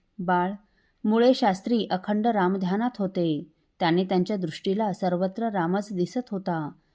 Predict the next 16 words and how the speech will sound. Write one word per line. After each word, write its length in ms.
म्हणून 280
त्यांना 500
तसा 220
भास 340
झाला 440
असेल 280
बरं. 280
आपणही 480
सर्वांनी 580
तसंच 440
अखंड 360
नामात 460
राहून 420
सर्वत्र 600
राम 260
पाहण्याचा 460